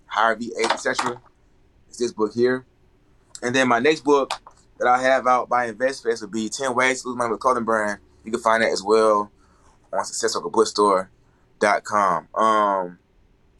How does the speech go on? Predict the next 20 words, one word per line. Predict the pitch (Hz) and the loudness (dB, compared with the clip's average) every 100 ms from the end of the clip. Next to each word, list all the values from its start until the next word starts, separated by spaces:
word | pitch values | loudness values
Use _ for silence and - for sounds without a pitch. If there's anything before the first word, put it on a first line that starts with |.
| _ - | _ -2
my | 98 | 0
podcast | 123 123 120 123 120 113 | 2 2 2 0 -2 -2
is | 107 92 | -8 -8
Monetize | 101 120 117 120 110 | -6 -6 -4 -2 -2
Your | 110 | 0
Lifestyle | 113 113 110 101 | -2 0 -2 -2
with | - | -4
Truly | 117 104 | -10 -8
Truly, | - 131 131 131 _ _ _ _ _ - | -4 -4 -4 -10 _ _ _ _ _ -10
available | 95 117 104 104 | -2 0 2 0
on | - | 2
all | 107 113 | 4 2
podcasting | - 120 110 - 117 113 107 | 2 -2 -2 -2 -4 -4 -10
platforms. | - 120 110 120 123 123 120 123 - | -4 -4 -4 -4 -2 -2 -6 -14 -10
Uh, | 95 101 98 95 92 90 - _ _ _ - | -6 -2 -2 -2 -4 -6 -12 _ _ _ -12
key | - 135 | -6 -4
takeaways, | 135 131 143 139 139 143 147 - - - _ _ _ _ _ _ _ _ | -2 2 4 4 4 2 0 -8 -14 -18 _ _ _ _ _ _ _ _
whatever | 107 135 127 | 0 0 0
you | 139 139 | -4 -4
need, | 139 147 147 143 | -2 0 0 -2